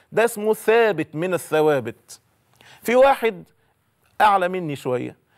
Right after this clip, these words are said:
اللي كان بيصلي الخمس صلوات في وقتها، في واحد بيحافظ على النوافل كمان، بيصلي كل يوم ثنتي عشرة ركعه ويبنى له بيت في الجنه. في واحد ثابت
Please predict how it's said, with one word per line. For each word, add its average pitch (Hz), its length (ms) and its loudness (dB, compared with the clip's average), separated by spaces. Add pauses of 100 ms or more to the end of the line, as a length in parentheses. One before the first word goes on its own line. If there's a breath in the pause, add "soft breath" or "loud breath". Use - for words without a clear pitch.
(300 soft breath)
اللي 139 200 0
كان 160 220 -2
بيصلي 190 280 -2
الخمس 185 320 -2
صلوات 180 240 0
في 165 60 -2
وقتها، 139 280 0
في 147 140 -8
واحد 151 360 -2
بيحافظ 135 440 -4
على 123 180 0
النوافل 127 580 -2
كمان، 123 460 -6 (440 soft breath)
بيصلي 170 440 -2
كل 208 240 -4
يوم 208 160 2
ثنتي 190 400 -2
عشرة 160 460 -2
ركعه 165 280 2
ويبنى 165 380 -2
له 175 220 -2
بيت 170 340 -2
في 143 100 -8
الجنه. 120 460 -8 (540 loud breath)
في 190 100 0
واحد 220 240 2 (140)
ثابت 214 400 2